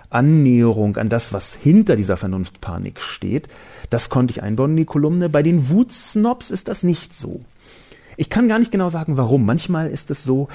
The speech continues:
dass man ein Wort findet, dass man ein Phänomen findet, was sich total passend anhört, aber dann ist da gar nicht so viel Substanz drin, wie man am Anfang denkt. Ich weiß nicht, ob das hier der Fall ist. Ich glaube eher nicht. Es kann auch einfach sein,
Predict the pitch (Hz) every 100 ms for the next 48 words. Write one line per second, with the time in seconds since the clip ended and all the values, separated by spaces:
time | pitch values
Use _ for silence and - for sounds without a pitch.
0 | - - - - 131 123 - 110 104 95
1 | 104 127 - - 190 196 196 202 220 -
2 | 127 113 110 104 110 170 202 - 180 175
3 | 139 139 151 - 139 - - 190 220 -
4 | 185 156 - 120 143 147 190 196 - -
5 | - - - - - 139 151 185 190 180
6 | 160 147 160 208 185 135 151 175 196 -
7 | 185 147 156 - - - 180 233 - -
8 | 143 165 180 165 - - 147 160 147 156
9 | - 151 147 - - 175 143 - - -
10 | _ - - - - - - 139 170 -
11 | 196 180 - 160 - 151 131 - - -
12 | 117 156 180 240 247 - - - - 123
13 | 160 170 143 127 113 127 208 160 - -
14 | 202 - 175 175 151 - 123 160